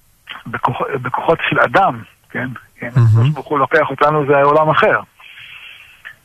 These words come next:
Speaker 1: אבל אם אנחנו בכוחות, בכוחות עצמנו, זה, זה חמש מאות שנה שתשיר שיר אחד כדי שתגיע לנקודה האלוקית שלך.
Speaker 2: וואה, לא, לא נראה לי שנותנים לנו חמש מאות שנה, הרב.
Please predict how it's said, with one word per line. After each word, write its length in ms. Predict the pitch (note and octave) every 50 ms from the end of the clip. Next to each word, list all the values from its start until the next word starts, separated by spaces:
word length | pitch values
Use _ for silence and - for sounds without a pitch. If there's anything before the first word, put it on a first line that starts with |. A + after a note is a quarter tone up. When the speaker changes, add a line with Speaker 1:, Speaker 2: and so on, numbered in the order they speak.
| _ _ _ -
Speaker 1:
אבל 160 | A#2+ C3 C3
אם 100 | C#3 C3+
אנחנו 380 | C3+ D3 G3 G#3+ G3 - G3 F#3
בכוחות, 400 | D#3+ - - D#3 - G#3+ A3 - - - -
בכוחות 360 | C#3+ - - - - G3 -
עצמנו, 640 | F3 D#3 - - F3+ G#3+ A#3 A3+ G3 F3+ F3+ F3+ E3 D3
זה, 220 | D#3+ D#3+ D3+ D#3 C#3+ C3 - _ _ _ _ - - - - _ _ _ _ _ _ _ _ _ _ _ _ _ _ -
זה 120 | C3+ D3
חמש 480 | D3 - - E3 F3 A3 B3 A3 - -
מאות 220 | G#3 G#3 G3 -
שנה 280 | - F#3+ F3 F3+ G#3+ G#3+
שתשיר 520 | - F#3 - E3+ D3+ - - - A#3 A3 -
שיר 300 | - - A3+ G#3+ G3 F#3+
אחד 340 | - - B3+ B3+ A#3 A3 G#3+ F#3
כדי 160 | F3 E3 E3+
שתגיע 340 | D3+ - - D#3+ E3+ G3+ G#3
לנקודה 440 | G3 F#3+ F3 - - - D#3 F3 F#3
האלוקית 400 | F#3 E3 D#3+ D3+ - - D#3+ -
שלך. 280 | - - C3 G2+ - - - - - - - - _ _ _ _ _ _ - - - - - - - - - - - - - - - - _ _ _ _ _ C#3+
Speaker 2:
וואה, 320 | C3 A#2+ A#2 B2 C#3 D3+ C#3+ B2 - - - _ - - - - A2+ A2 A2
לא, 160 | B2 C3+ C#3 C#3
לא 100 | D3 D#3+
נראה 180 | E3+ F3 F3
לי 60 | F3 D#3
שנותנים 360 | - E3+ D#3 B2+ D3 F3 E3+
לנו 140 | D#3+ D#3+ C#3+
חמש 240 | D3+ D#3+ D#3 -
מאות 100 | D#3 D3
שנה, 180 | - D3+ C#3+ D3
הרב. 260 | C#3 A2+ G#2 F#2 -